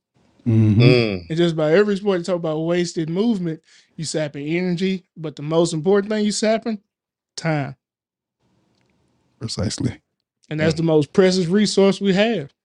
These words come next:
Speaker 2: Yeah, man.
Speaker 3: So don't be out here with some motion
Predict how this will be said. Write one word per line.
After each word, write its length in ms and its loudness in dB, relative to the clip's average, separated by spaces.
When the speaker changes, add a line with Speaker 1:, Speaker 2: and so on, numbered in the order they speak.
Speaker 2:
Yeah, 180 -6
man. 160 -18
Speaker 3:
So 140 -6
don't 100 0
be 120 4
out 160 4
here 120 0
with 160 -2
some 160 -10
motion 580 -6